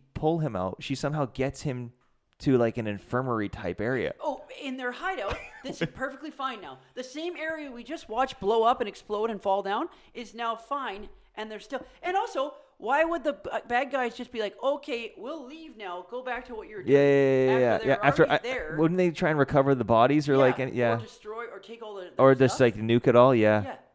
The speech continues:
Speaker 2: No, we're gone now.
Speaker 1: Yeah, yeah.
Speaker 2: We had our little moment.
Speaker 1: Yeah, yeah. Hey, well, you got yours,
Speaker 2: Hey,
Speaker 1: and
Speaker 2: we,
Speaker 1: now we're
Speaker 2: we
Speaker 1: gonna
Speaker 2: didn't even
Speaker 1: take off.
Speaker 2: accomplish what we were doing.
Speaker 1: Happy
Speaker 2: We're
Speaker 1: hours
Speaker 2: just
Speaker 1: soon.
Speaker 2: gonna step out.
Speaker 1: Yeah.
Speaker 2: What?
Speaker 1: It, um, I'm all for suspending disbelief.
Speaker 2: That was insane.
Speaker 1: But that
Speaker 2: The whole
Speaker 1: was
Speaker 2: movie didn't.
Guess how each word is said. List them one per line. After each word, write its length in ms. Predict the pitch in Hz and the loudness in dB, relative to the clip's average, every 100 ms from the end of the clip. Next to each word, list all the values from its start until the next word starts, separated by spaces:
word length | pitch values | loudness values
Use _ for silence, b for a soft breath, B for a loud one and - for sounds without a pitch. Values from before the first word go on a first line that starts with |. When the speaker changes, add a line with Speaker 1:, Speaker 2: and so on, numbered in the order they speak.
| _ | _
Speaker 2:
No, 300 | 262 285 175 - | -2 -2 -2 -14
we're 120 | - 254 | -18 -14
gone 340 | 254 294 262 | -8 -6 -6
now. 220 | 202 151 151 | -10 -8 2
Speaker 1:
Yeah, 100 | 127 | 4
yeah. 220 | 127 110 | 4 2
Speaker 2:
We 40 | 117 | 0
had 200 | 294 285 | -6 -4
our 280 | 254 220 190 | -6 -8 -10
little 220 | 214 247 202 | -12 -12 -10
moment. 260 | 208 107 | -8 -2
Speaker 1:
Yeah, 240 | 110 110 101 | 0 2 0
yeah. 80 | 107 | 4
Hey, 60 | |
well, 80 | 135 | 4
you 140 | 135 170 | 4 6
got 200 | 185 160 | 6 8
yours, 440 | 156 151 180 - _ | 8 8 4 -4 _
Speaker 2:
Hey, 180 | 233 180 | -10 -4
Speaker 1:
and 120 | 131 | 0
Speaker 2:
we, 20 | 139 | 2
Speaker 1:
now 140 | 139 | 6
we're 80 | 139 | 6
Speaker 2:
we 60 | |
Speaker 1:
gonna 140 | 151 143 | 6 4
Speaker 2:
didn't 120 | - | 2
even 100 | 135 | 2
Speaker 1:
take 40 | 135 | 6
off. 60 | 110 | 4
Speaker 2:
accomplish 200 | 101 311 | 4 -2
what 100 | 277 | -8
we 80 | 254 | -8
were 60 | 233 | -8
doing. 240 | 277 240 | -6 -4
Speaker 1:
Happy 300 | 139 151 147 | -2 0 4
Speaker 2:
We're 60 | 127 | 4
Speaker 1:
hours 200 | 117 117 | 4 2
Speaker 2:
just 120 | - | -2
Speaker 1:
soon. 100 | 117 | -4
Speaker 2:
gonna 120 | 101 | -6
step 320 | - - 208 220 | -6 -8 -8 -6
out. 260 | 165 127 - | -10 -12 -4
Speaker 1:
Yeah. 300 | 113 117 107 - - | 0 0 -2 -12 -14
Speaker 2:
What? 420 | 240 359 523 - _ _ | -2 -2 -2 -12 _ _
Speaker 1:
It, 320 | 147 151 - | -6 -6 -2
um, 320 | 170 160 156 - | 0 2 -2 -4
I'm 200 | 151 202 | -4 2
all 140 | 156 156 | 2 2
for 160 | 170 | -2
suspending 720 | 151 143 - - 107 113 113 107 | -2 -4 -6 -4 -4 -4 -8 -6
disbelief. 680 | 104 - 101 92 101 151 - _ _ - | -8 -6 -10 -10 -10 -12 -16 _ _ -8
Speaker 2:
That 160 | 254 | -8
was 140 | 254 208 | -8 -12
insane. 540 | 190 - 233 220 113 - | -18 -16 -14 -14 -10 -6
Speaker 1:
But 180 | 113 | -4
that 160 | 123 117 | -4 -4
Speaker 2:
The 40 | |
whole 80 | 117 | 0
Speaker 1:
was 140 | 107 95 | 0 -2
Speaker 2:
movie 180 | 240 220 | -10 -12
didn't. 240 | 208 | -14